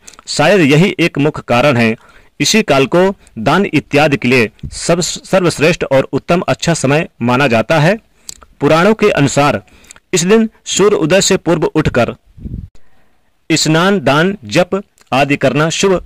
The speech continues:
फलदायी होता है। इस दिन को किए गए शुभ कर्म का जो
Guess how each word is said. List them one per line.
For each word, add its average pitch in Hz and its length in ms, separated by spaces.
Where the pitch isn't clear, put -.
फलदायी 123 380
होता 127 320
है। 190 180
इस 160 140
दिन 202 160
को 208 160
किए 160 280
गए 180 160
शुभ 170 240
कर्म 123 360
का 160 100
जो 180 280